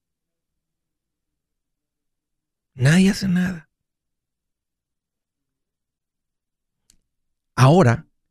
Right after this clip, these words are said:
esas tiendas dicen, "Es demasiado, es tanto el robo, no lo podemos detener, el peligro, lo que se siente para los empleados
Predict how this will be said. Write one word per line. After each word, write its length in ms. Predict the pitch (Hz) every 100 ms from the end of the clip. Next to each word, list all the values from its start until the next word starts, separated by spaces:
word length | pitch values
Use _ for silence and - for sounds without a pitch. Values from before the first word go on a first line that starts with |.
| _
esas 280 | 135 156 120
tiendas 420 | 160 143 127 113
dicen, 520 | 117 - 120 123 131 _ _ _ _ _
"Es 200 | 139 123
demasiado, 920 | 147 135 120 - 139 147 156 151 156 -
es 240 | 147 -
tanto 380 | 143 139 143 139
el 100 | 139
robo, 460 | 123 135 135 139
no 100 | 131
lo 160 | 139 139
podemos 320 | 135 135 135
detener, 500 | 135 - 131 131 135
el 160 | 135 123
peligro, 520 | - 139 135 139 139
lo 120 | 139
que 100 | 135
se 80 | 123
siente 280 | 117 135 -
para 180 | 160 139
los 160 | 127
empleados 540 | - 120 131 131 135